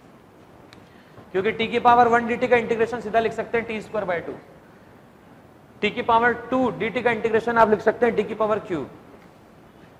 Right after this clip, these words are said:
अब आप चेक कीजिएगा एक्सएफ़, वी नॉट, अपर लिमिट क्या है? वन माइनस ज़ीरो, g by टू,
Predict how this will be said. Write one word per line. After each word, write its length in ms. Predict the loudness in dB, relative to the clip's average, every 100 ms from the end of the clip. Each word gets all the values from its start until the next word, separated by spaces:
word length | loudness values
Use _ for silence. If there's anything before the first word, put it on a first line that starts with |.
| -20 -6
अब 80 | 2
आप 160 | 2 2
चेक 160 | -8
कीजिएगा 300 | -6 -4 -2
एक्सएफ़, 420 | -4 -4 -6 -6 -8
वी 180 | -8 -4
नॉट, 220 | -2 -4 -6 -20 -20 -8 0
अपर 240 | 8 8
लिमिट 300 | 8 -2 -2
क्या 140 | -2 -2
है? 240 | -4 -14 -20 -10
वन 180 | -4 -2
माइनस 320 | -2 -6 -6 -8
ज़ीरो, 260 | -8 -8 -12 -20 -20 -20 -20 -20 -20 -20 -20 -20 -20 -10
g 120 | -4 0
by 140 | 0
टू, 120 | 0